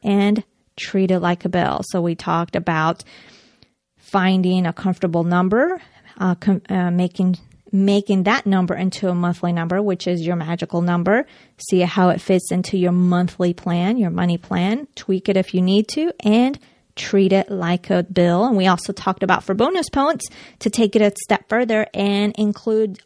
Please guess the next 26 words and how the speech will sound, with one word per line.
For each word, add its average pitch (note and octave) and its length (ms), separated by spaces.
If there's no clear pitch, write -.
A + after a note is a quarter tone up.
all F#3+ 280
your G3 160
gifts F#3 540
for F#3 440
the F3+ 100
whole E3+ 320
year. - 440
So G#3 320
that G#3 400
is C#4 300
it. F#3+ 460
And A3+ 680
no A3+ 200
matter C4+ 540
where G#3 420
you A3 220
are F#3 260
this G3 180
holiday F#3 400
season, F#3+ 540
whether E3+ 300
you're D3+ 180
purchasing F#3 760
things F3 400
in G3 160
advance, F3+ 600